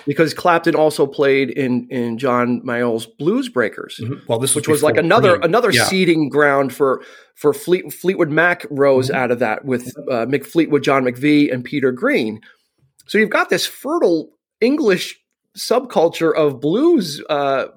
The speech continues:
Speaker 1: purists that, that are, well, they're purists meaning they like the, like blues, but they're, they're putting their own spin. You're absolutely right. There's, the psychedelia was still going strong. There was the hippie stuff. There was still pop stuff that was really popular. So they're immersed in that, but, but the, uh, the basis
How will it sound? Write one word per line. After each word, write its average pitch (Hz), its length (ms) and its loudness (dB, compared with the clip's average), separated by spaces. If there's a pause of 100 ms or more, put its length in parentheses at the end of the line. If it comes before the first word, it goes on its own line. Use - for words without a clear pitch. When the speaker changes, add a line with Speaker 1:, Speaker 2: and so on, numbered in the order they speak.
(160)
Speaker 1:
purists 156 600 0
that, 135 200 2
that 147 140 4
are, 143 220 2
well, 160 140 2
they're 156 120 2
purists 214 340 0
meaning 165 240 -2
they 151 100 2
like 151 220 -2
the, 139 160 -6 (180)
like 151 240 -2
blues, 226 260 -2
but 143 120 -2
they're, 143 240 2 (260)
they're 196 100 2
putting 196 260 0
their 180 100 0
own 165 120 2
spin. 202 260 -2
You're 143 160 0
absolutely 170 400 -4
right. 185 260 0
There's, 131 240 -4 (420)
the 151 100 -4
psychedelia 202 760 0
was 220 140 0
still 214 180 2
going 208 320 0
strong. 190 560 -2 (300)
There 143 80 2
was 135 100 -2
the 147 80 2
hippie 233 360 -2
stuff. 190 340 -2
There 147 100 -2
was 139 100 -2
still 165 280 -2
pop - 360 -4
stuff 190 360 -2
that 175 120 0
was 165 140 -4
really 180 200 0
popular. 170 480 -4
So 170 140 -2
they're 220 220 2
immersed 185 460 0
in 160 80 0
that, 156 200 2
but, 147 220 2
but 147 140 -2
the, 131 200 -2 (280)
uh, 139 160 2
the 131 120 0
basis 170 640 -2